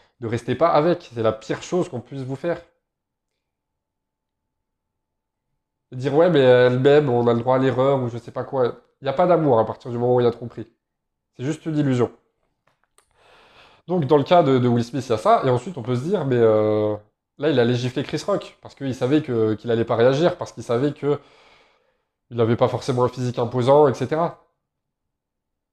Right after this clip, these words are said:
Mais je dis n'importe quoi, si c'était Conor McGregor, enfin, c'est ce qu'il l'aurait fait. Pas sûr. Donc, moi je suis d'avis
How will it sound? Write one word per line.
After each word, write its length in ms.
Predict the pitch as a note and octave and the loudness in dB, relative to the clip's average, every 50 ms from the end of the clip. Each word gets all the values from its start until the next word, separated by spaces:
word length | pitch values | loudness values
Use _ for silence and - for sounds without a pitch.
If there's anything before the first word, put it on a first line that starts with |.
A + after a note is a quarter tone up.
| _ _ _ _ _ _ _ _ | _ _ _ _ _ _ _ _
Mais 80 | B2 | -14
je 60 | A#2 A2+ | -10 -2
dis 60 | B2 | 0
n'importe 340 | C3 B2+ C3+ C3+ - - D#3 | 2 2 2 0 -4 -6 -4
quoi, 160 | D3+ F#3 E3+ | -2 0 -2
si 120 | - - | -2 -4
c'était 220 | B2 - A#2+ B2+ C3 | -8 -10 -8 -8 -4
Conor 300 | - D3+ D3 D3+ C3 B2+ | -2 0 0 2 2 2
McGregor, 440 | B2+ B2 B2 A#2+ B2 B2+ C#3 C3 | 0 0 0 -2 0 2 2 2
enfin, 220 | A2+ A2 - A2+ A2 | 2 2 0 -2 -6
c'est 120 | - - | -6 -8
ce 40 | - | -14
qu'il 120 | - C#3 | -12 -6
l'aurait 180 | C#3 C#3+ B2+ A2+ | -2 0 0 0
fait. 200 | - A2+ A2 - _ _ _ _ _ _ _ _ _ _ _ _ _ _ _ _ _ _ _ _ _ _ _ _ _ _ _ _ _ | 0 -4 -8 -12 _ _ _ _ _ _ _ _ _ _ _ _ _ _ _ _ _ _ _ _ _ _ _ _ _ _ _ _ _
Pas 100 | - C3+ | -12 -12
sûr. 200 | C3 - C#3 A#2 - _ _ _ _ _ _ _ _ _ _ _ - - - - - - _ _ _ _ _ _ _ _ _ _ _ _ _ _ _ _ _ | -8 -8 -8 -8 -8 _ _ _ _ _ _ _ _ _ _ _ -20 -20 -20 -20 -20 -20 _ _ _ _ _ _ _ _ _ _ _ _ _ _ _ _ _
Donc, 440 | D3 F#3 F#3 D3+ - - - - - _ _ _ _ _ _ _ _ _ _ _ _ _ _ _ _ _ _ _ _ _ _ _ _ | -2 -2 -2 -2 -4 -8 -12 -16 -20 _ _ _ _ _ _ _ _ _ _ _ _ _ _ _ _ _ _ _ _ _ _ _ _
moi 80 | F3+ F#3 | -6 -6
je 60 | F3 | -4
suis 120 | - D3+ C#3 | -2 2 4
d'avis 340 | C3 C3 B2+ B2 D3+ F3+ | 4 4 4 4 0 -2